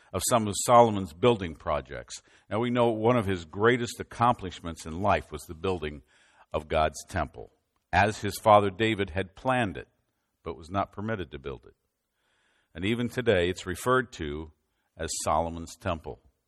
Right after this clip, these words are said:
I'm not gonna take the time to look at all of the magnificence of that project, 'cause that, it would take a long time.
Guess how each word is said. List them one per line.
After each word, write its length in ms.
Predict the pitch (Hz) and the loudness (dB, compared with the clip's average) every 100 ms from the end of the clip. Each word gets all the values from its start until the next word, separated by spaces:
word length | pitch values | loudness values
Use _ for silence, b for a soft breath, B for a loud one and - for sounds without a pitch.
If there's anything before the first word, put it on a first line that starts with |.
| _ _ _ _ _ _ _ | _ _ _ _ _ _ _
I'm 140 | - 95 | -10 0
not 220 | 123 127 | 0 0
gonna 120 | 117 | -6
take 220 | 104 123 | -2 -2
the 80 | 113 | -4
time 560 | - 120 123 123 117 104 _ _ _ _ - | -2 2 4 2 -2 -6 _ _ _ _ -6
to 120 | 98 | -4
look 240 | 101 110 | -2 -2
at 60 | 95 | 0
all 260 | 104 117 107 | 4 6 4
of 100 | 87 | 0
the 80 | |
magnificence 840 | 98 92 87 110 101 82 82 76 - | -2 -2 -2 -4 -4 -10 -12 -16 -12
of 60 | 78 | -4
that 220 | 80 - | -4 -2
project, 500 | 90 76 65 58 - | -2 -2 -4 -14 -16
'cause 160 | 69 | -12
that, 180 | 73 78 - | -8 -8 -10
it 80 | 82 | -12
would 160 | 82 - | -12 -6
take 200 | - 78 | -6 -6
a 40 | |
long 220 | 76 76 | -10 -10
time. 360 | - 71 53 | -10 -10 -12